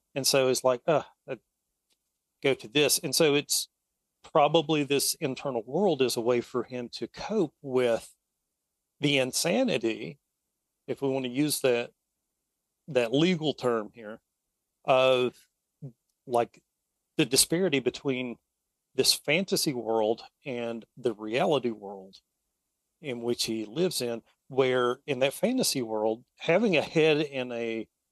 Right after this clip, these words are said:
bowling bag makes sense. It, it works within those confines.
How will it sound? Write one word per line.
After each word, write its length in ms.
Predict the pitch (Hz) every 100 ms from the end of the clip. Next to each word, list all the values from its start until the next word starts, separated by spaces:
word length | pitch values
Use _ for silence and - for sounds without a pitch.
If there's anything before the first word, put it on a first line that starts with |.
| _ _ _
bowling 500 | 110 170 214 131 110
bag 440 | 107 98 98 123 _ _ _ _ _ _ _ _ _ _ _ _
makes 240 | 147 160
sense. 580 | - 202 196 - - - - _ _ _ _ _ _ _ _ _ _ _ -
It, 260 | 147 151 147 160 -
it 220 | 147 123
works 400 | 131 165 180 -
within 320 | 147 - 143
those 420 | 139 131 127 - - _ _ _
confines. 600 | 156 147 113 113 - -